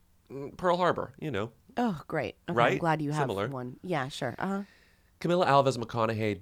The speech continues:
Speaker 1: did a twenty-five Things You Don't Know About Me in Us Weekly. And,
Speaker 2: She's
Speaker 1: um,
Speaker 2: not Camila Alves McCon-,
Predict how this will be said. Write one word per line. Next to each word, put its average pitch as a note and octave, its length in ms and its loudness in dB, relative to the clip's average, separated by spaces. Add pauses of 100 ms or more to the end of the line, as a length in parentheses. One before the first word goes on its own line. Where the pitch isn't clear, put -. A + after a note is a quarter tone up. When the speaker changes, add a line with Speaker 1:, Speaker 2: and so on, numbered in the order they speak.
(100)
Speaker 1:
did G2+ 360 4
a F2+ 260 2
twenty-five G2+ 440 -4
Things F#2+ 200 -4
You G2 60 0
Don't F2+ 160 0
Know F#2 120 0
About A2+ 280 -2
Me A#2+ 280 -4
in G2 140 -2
Us - 220 -6
Weekly. A#2+ 420 -6 (280)
And, F#2 280 0
Speaker 2:
She's D4 280 2
Speaker 1:
um, B3 40 0
Speaker 2:
not B3+ 320 8 (260)
Camila F3 300 4
Alves D3 420 2
McCon-, C#3+ 380 -2